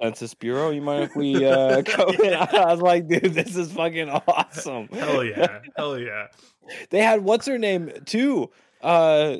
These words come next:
Speaker 1: the, the babysitter or whatever.
Speaker 2: No, no,
Speaker 1: Like that
Speaker 2: not the babysitter.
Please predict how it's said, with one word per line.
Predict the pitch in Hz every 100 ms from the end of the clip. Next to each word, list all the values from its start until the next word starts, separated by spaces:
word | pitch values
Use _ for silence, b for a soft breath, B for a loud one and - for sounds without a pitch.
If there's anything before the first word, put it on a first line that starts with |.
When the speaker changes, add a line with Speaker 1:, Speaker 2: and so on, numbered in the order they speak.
| -
Speaker 1:
the, | 76 147 156 160 156 147 139
the | 160
babysitter | 143 160 202 208 - 160 123
or | 117 110
whatever. | 110 107 101 98
Speaker 2:
No, | 160 165 165 160
no, | 170 180
Speaker 1:
Like | 156
that | 131 - -
Speaker 2:
not | 165 180
the | 214
babysitter. | 196 180 - 139 117 110